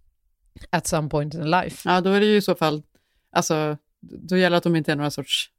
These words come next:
Speaker 2: S D-planet som
Speaker 1: Nej, precis.
Speaker 2: inte vill ha dit oss, så att säga.
Speaker 1: <laughs> Nej. Nej, vi får ju försöka, om vi ser ett ufo så får vi ju försöka liksom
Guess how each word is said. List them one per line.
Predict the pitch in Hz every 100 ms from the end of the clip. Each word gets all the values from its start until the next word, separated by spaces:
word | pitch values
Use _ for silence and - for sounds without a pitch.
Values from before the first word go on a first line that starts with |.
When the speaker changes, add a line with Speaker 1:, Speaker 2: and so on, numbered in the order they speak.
| _ -
Speaker 2:
S | 185 - - -
D-planet | 180 160 156 - 160 208 208 135
som | - 160 139 139 139
Speaker 1:
Nej, | - 185 190 190
precis. | 190 208
Speaker 2:
inte | 190 - 175
vill | 175
ha | 170
dit | 165 226 -
oss, | - - - _ -
så |
att | -
säga. | 151 190
Speaker 1:
<laughs> |
Nej. | 185 196 196 _ _ - - -
Nej, | 196
vi | 208
får | 220
ju | 214
försöka, | 196 214 208 214
om | 214
vi | 208
ser | - 254 285
ett | 269 185
ufo | 160 - 170
så | 170
får | 160 170
vi | 160
ju | 147
försöka | 147 156 143 147
liksom | 139 135 - 143 135 131 139